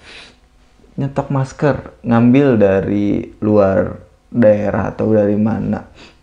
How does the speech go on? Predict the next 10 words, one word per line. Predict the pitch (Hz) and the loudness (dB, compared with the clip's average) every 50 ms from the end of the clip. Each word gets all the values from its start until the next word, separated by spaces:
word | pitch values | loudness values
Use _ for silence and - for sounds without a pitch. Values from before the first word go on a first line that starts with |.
| _ _ | _ _
lu | _ - 147 143 | _ 0 0 0
punya | 151 160 131 110 95 92 | 0 -2 -2 -2 -2 -2
uang. | 104 104 101 92 82 - - - - - - _ _ _ _ _ _ _ _ _ _ _ _ _ _ _ _ _ _ _ _ - - - | -2 -2 -2 -2 -4 -6 -10 -14 -18 -20 -20 _ _ _ _ _ _ _ _ _ _ _ _ _ _ _ _ _ _ _ _ -10 -4 -2
Ya | 175 220 220 | -2 -2 -2
paling | - 214 220 233 240 233 | -2 0 2 2 2 4
lu | 240 254 220 | 4 4 4
beli | 135 120 117 113 | 4 2 2 2
masker | 107 - 123 - - 220 214 147 | 2 0 -2 -2 -2 -2 0 0
berapa | 104 - - - - - | 0 -2 -2 -4 -4 -6
sih? | 113 - - - - - | -6 -6 -8 -12 -14 -14